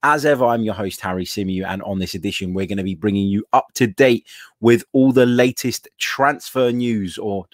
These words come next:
Arsenal-related transfer news, or transfer reports is probably a more accurate term, isn't it? Because there are lots of reports flying around, as always,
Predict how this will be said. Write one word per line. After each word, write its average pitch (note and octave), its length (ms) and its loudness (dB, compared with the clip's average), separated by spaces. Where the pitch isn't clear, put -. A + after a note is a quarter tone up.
Arsenal-related G2 840 -6
transfer G2+ 520 -2
news, G2 260 0
or A2 220 4
transfer D3+ 440 -2
reports C#3+ 680 0
is G2 120 -6
probably G#2+ 400 -2
a G#2 40 2
more G2+ 320 -2
accurate G2+ 560 -2
term, G2 320 -2
isn't F2 220 -6
it? D#2+ 100 -12
Because F2+ 340 -6
there F#2+ 160 2
are F#2+ 100 4
lots G#2+ 240 4
of G2+ 140 2
reports G#2 360 2
flying G#2 480 0
around, G2+ 480 0
as A2 340 2
always, A2 540 2